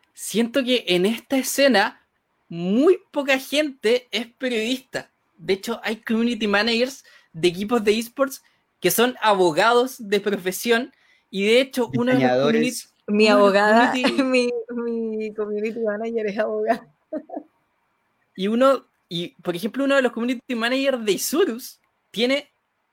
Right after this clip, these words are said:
Speaker 1: diecisiete años, si no me equivoco. Va en el, en el colegio, en la escuela. Eh,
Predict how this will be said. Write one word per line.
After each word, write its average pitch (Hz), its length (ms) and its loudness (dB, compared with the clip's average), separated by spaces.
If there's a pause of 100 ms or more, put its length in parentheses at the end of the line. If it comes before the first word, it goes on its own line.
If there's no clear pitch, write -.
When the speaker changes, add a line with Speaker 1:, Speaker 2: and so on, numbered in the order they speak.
(100)
Speaker 1:
diecisiete 165 500 -8
años, 226 260 -2
si 175 120 -6
no 170 100 -4
me 175 60 -4
equivoco. 156 420 -10 (140)
Va 180 140 2
en 185 100 -2
el, 170 120 -6 (340)
en 165 80 -10
el 156 100 -12
colegio, 160 380 -8
en 139 40 -16
la 139 60 -16
escuela. 151 340 -4 (640)
Eh, - 200 -20